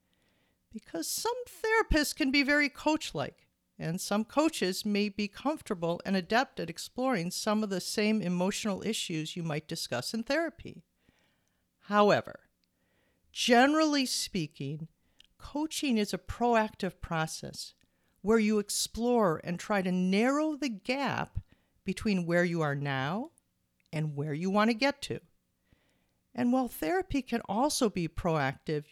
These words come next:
you might also explore the roots of your challenges,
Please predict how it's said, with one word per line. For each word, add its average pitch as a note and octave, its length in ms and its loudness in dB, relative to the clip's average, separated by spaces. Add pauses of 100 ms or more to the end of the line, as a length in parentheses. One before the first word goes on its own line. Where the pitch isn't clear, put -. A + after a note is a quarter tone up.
(320)
you A#3+ 80 2
might D#4 180 4
also A#3 400 4
explore G#3 500 2
the F#3 120 0
roots F#3 420 2
of E3 100 -6
your D3 140 0
challenges, - 840 -6